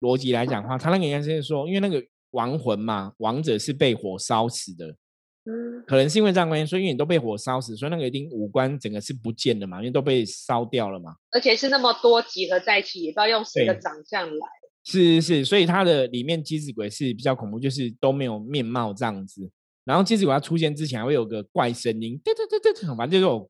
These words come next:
Speaker 1: 怪声音就对了。
Speaker 2: 哦，这种很讨厌。
Speaker 1: 对，你一听那个声音就知道鸡子鬼来了吼，
Speaker 2: <laughs> 对。
Speaker 1: 那戏里面就是这样子，会有个怪声音。好，可是他其实在后面剧集啊，他们的讲法说鸡子鬼是不能被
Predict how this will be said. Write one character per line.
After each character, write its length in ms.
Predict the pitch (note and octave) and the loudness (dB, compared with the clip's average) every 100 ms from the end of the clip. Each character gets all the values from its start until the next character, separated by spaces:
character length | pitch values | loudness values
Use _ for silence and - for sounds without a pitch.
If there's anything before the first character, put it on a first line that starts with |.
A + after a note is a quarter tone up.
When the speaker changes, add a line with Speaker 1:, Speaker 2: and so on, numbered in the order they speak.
| - | -4
Speaker 1:
怪 220 | F#3+ B2 | 0 0
声 240 | A#2+ A2+ A#2 | -2 -6 -6
音 100 | A2+ | -4
就 120 | A#2 | -2
对 160 | A#2 | 0
了。 60 | G#2 | -2
Speaker 2:
哦， 160 | F#2+ - | -4 -2
这 80 | C4+ | 0
种 160 | G3 | 0
很 180 | F3 G3 | 0 -4
讨 280 | - D#3+ E3 | 0 0 2
厌。 240 | F#3+ F3 E3+ _ | 2 0 -2 _
Speaker 1:
对， 360 | - D4 D#4+ D#3+ | 2 4 6 6
你 60 | - | 6
一 40 | |
听 120 | - B3+ | 8 8
那 80 | B3 | 8
个 80 | |
声 140 | A3+ G#3 | 6 6
音 60 | |
就 40 | G#3 | 6
知 60 | |
道 80 | G#3 | 6
鸡 180 | F3 F#3+ | 6 2
子 120 | D#3+ | 2
鬼 180 | C3 A2+ | 0 0
来 160 | G#2+ A2 | 0 -4
了 160 | A2 | -4
吼， 220 | A#2+ G#2+ | -6 -2
Speaker 2:
<laughs> 20 | G#2 | 4
对。 80 | |
Speaker 1:
那 180 | - - - - _ | 4 4 -2 -18 _
戏 220 | - F3 | -6 -2
里 100 | A#2 | -2
面 160 | A2 B2+ | -2 0
就 100 | B2+ | 0
是 60 | A#2 | 2
这 100 | B2 | -2
样 200 | G#2+ G#2+ | -4 -10
子， 200 | - G#2 | -10 -6
会 160 | B2 | -2
有 60 | B2+ | 0
个 160 | G#2+ G2+ | -2 -6
怪 280 | - A#2 | -2 -2
声 200 | G#2+ G#2 | -2 -8
音。 160 | G2+ G#2 _ _ _ _ _ _ _ - | -8 -12 _ _ _ _ _ _ _ -4
好， 140 | C3 B2 | -2 -2
可 180 | D3 | 0
是 120 | F3+ D4 | 0 2
他 180 | B3+ | 2
其 180 | - C#3 | 0 -4
实 100 | C#3+ | -2
在 160 | F#3 F3 | 0 0
后 200 | - F#3+ | 0 -2
面 240 | E3 B2 | -2 -6
剧 220 | A#2+ E3 | -6 -8
集 300 | A2+ - F#2+ | -8 -8 -6
啊， 280 | G2+ G2+ G#2 - | -4 -4 -8 -2
他 100 | G3+ | 0
们 140 | G3 | 2
的 80 | B2+ | 0
讲 200 | B2 A#2+ | -2 -4
法 160 | A#2 A2 | -4 -4
说 200 | B2+ C3 | -4 -6
鸡 160 | C#3 | -8
子 100 | C#3+ | -6
鬼 140 | G#2+ G#2 | -6 -6
是 140 | C#3 | -10
不 180 | C#3 B2+ | -4 -2
能 200 | G#2+ G#2+ | -2 0
被 340 | - A2+ G#2+ | 0 0 -2